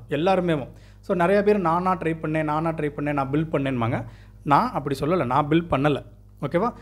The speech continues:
நான் நாலு பேர்கிட்ட கோர்ஸ் வாங்கி நான் படிச்சேன். என் ஐடியாலஜி, எனக்கு ஒரு ஐடியா இருக்கும். So, இது எப்படி வந்துச்சுன்றத, எப்படி நான் இதை, இந்த ஐடியா எனக்கு வந்ததுன்றதையும் நான் சொல்லிடுறேன். So, நான் கிளாஸ் எடுக்கும்போது என் ஸ்டூடெண்ட் ஒரு பொண்ணு ஒருத்தவங்க சொன்னாங்க, "சார், இந்த மாதிரி நான் இன்னொரு கோச்சிங் சென்டரில் படிச்சேன்,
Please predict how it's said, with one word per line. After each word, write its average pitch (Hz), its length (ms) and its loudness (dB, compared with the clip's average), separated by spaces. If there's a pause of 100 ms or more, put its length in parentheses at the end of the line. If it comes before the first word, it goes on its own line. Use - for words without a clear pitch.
(200)
நான் 170 460 2
நாலு 175 320 2
பேர்கிட்ட 208 440 2
கோர்ஸ் 175 240 -2
வாங்கி 170 240 -4
நான் 180 320 -2
படிச்சேன். 156 340 -4 (380)
என் 175 220 4
ஐடியாலஜி, 185 600 2 (420)
எனக்கு 208 360 0
ஒரு 208 100 4
ஐடியா 180 280 2
இருக்கும். 123 260 -2 (220)
So, - 180 0
இது 170 100 4
எப்படி 170 260 2
வந்துச்சுன்றத, 190 1000 2
எப்படி 190 420 -2
நான் 175 220 4
இதை, 147 180 4 (260)
இந்த 165 180 4
ஐடியா 180 260 6
எனக்கு 139 280 2
வந்ததுன்றதையும் 180 440 2
நான் 143 180 -4
சொல்லிடுறேன். 117 340 -4 (440)
So, 208 180 -4
நான் 180 220 0
கிளாஸ் 214 340 2
எடுக்கும்போது 175 380 -2
என் 175 260 0
ஸ்டூடெண்ட் 208 300 0
ஒரு 143 200 -2
பொண்ணு 165 280 -2
ஒருத்தவங்க 135 420 -2
சொன்னாங்க, 127 340 -4 (580)
"சார், 208 220 2
இந்த 165 120 0
மாதிரி 185 240 2
நான் 147 460 2
இன்னொரு 185 380 2
கோச்சிங் 156 280 -2
சென்டரில் 131 320 -6
படிச்சேன், 120 480 -6